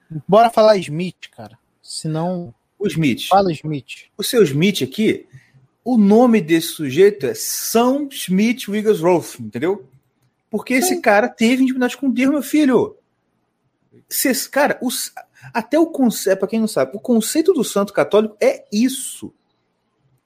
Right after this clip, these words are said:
Speaker 2: Fazendo uma comparação, como eu tava conversando com o Tião um dia desse, é o nobre. <clears throat> O que que é a nobreza?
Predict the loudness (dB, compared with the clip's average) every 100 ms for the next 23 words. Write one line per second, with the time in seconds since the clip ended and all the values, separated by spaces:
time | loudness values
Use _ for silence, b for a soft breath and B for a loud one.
0 | _ _ _ -2 2 2 0 0 0 0
1 | -2 -2 -10 _ _ -10 -6 -4 -4 -4
2 | -4 -6 -8 -8 -8 -8 -6 -6 -2 -2
3 | -2 0 2 2 2 0 -4 -12 _ _
4 | _ _ _ _ _ _ _ _ _ _
5 | _ _ _ -2 0 0 -4 -8 -2 0
6 | 4 4 4 2 2 -2